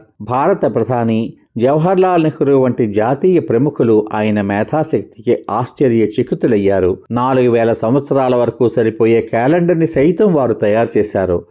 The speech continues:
అప్పటి రాష్ట్రపతి డాక్టర్ రాజేంద్ర ప్రసాద్ శ్రీ శర్మగారి ప్రతిభకు ముగ్ధులై తన దగ్గర ఉన్న సొమ్మును మనీ ఆర్డర్ ద్వారా వారికి అందచేయడం ఒక విశేషం.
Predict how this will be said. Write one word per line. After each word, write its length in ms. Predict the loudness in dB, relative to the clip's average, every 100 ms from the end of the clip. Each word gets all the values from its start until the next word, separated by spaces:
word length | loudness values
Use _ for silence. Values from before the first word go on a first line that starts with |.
| _
అప్పటి 400 | -6 -4 -4 0
రాష్ట్రపతి 640 | 0 0 -2 -2 -2 0 0
డాక్టర్ 400 | 0 0 -2 0
రాజేంద్ర 440 | -2 0 0 0
ప్రసాద్ 520 | -2 -2 0 0 -2 -6
శ్రీ 260 | -4 0 2
శర్మగారి 600 | 2 2 2 2 2 0
ప్రతిభకు 600 | 0 -2 0 0 0 0
ముగ్ధులై 640 | -2 -2 0 2 2 0 -2 -6
తన 180 | -2 0
దగ్గర 360 | 0 0 2 2
ఉన్న 280 | 2 2 0
సొమ్మును 680 | 0 0 0 0 0 -2 -6 -6
మనీ 320 | 0 2 2
ఆర్డర్ 320 | 2 0 -2
ద్వారా 380 | 0 0 2 0
వారికి 380 | 0 0 -2 -4 -2
అందచేయడం 640 | -2 -4 0 0 0 0
ఒక 200 | -2 -2
విశేషం. 580 | -2 -2 -2 -2 -8